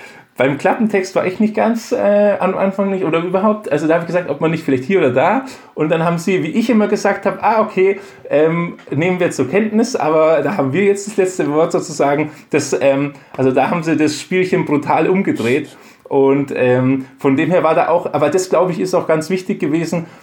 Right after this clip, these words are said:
dass halt eigentlich schon klar war, gut, der Text, alles, was jetzt wirklich, wirklich mit dem Text zu tun hat, da hab ich im Z-, im Zweifelsfall doch noch das letzte Wort, also so hatte ich zumindest den Eindruck. Und, ähm, aber alles, was drüber rausgeht,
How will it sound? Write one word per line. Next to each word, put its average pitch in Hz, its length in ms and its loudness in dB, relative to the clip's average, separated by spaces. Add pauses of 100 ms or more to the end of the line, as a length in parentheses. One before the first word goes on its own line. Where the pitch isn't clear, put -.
(140)
dass 143 220 -2
halt 156 300 0 (420)
eigentlich 160 380 0
schon 180 220 -2
klar 160 240 2
war, 160 100 2
gut, 185 220 0
der 127 140 2
Text, - 400 -4
alles, 185 260 2
was 165 140 0
jetzt - 220 -8
wirklich, 220 380 0
wirklich 190 300 0
mit 147 140 0
dem 135 160 2
Text 196 300 -2
zu 202 100 0
tun 185 240 0
hat, 185 200 0 (1040)
da 127 100 0
hab 151 120 0
ich 147 100 -4
im 147 100 -2
Z-, - 340 -16
im 135 160 0
Zweifelsfall 180 580 0
doch 175 220 0
noch 214 100 0
das 185 160 -4
letzte 185 340 -2
Wort, 165 240 2
also 117 140 0
so 123 160 2
hatte 131 140 0
ich 123 80 -10
zumindest 135 420 2
den 107 100 2
Eindruck. 165 520 -2 (320)
Und, 147 460 2
ähm, 143 340 2 (100)
aber 143 320 0
alles, 254 300 0
was 202 200 -4
drüber 196 260 0
rausgeht, 170 760 0